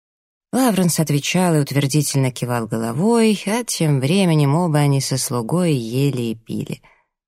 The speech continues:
Но хозяин очень быстро покончил с едой. Он поднялся с места, вытер нож и штаны сзади и поднял клубок ниток, лежавший около места Рагнфрид.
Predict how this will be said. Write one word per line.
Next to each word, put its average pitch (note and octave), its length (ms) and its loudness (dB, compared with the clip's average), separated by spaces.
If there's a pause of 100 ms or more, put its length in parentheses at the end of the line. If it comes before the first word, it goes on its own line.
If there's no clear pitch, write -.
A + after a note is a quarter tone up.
(160)
Но D3 220 0
хозяин C#3 400 0
очень C3 300 -2
быстро D3 540 0
покончил B2 600 -4
с - 100 -8
едой. - 440 -10 (560)
Он G#3+ 160 2
поднялся B2+ 480 -2
с - 100 -4
места, F#3+ 500 0 (300)
вытер F#3+ 340 0
нож C#3+ 260 0
и - 20 -2
штаны A#2+ 360 -4
сзади F3 520 0 (280)
и C4 160 -4
поднял F3+ 460 0
клубок C#3 540 -2
ниток, G3 420 0 (240)
лежавший G#3 540 2
около D#3 320 2
места C#3 440 0
Рагнфрид. A#2 800 -6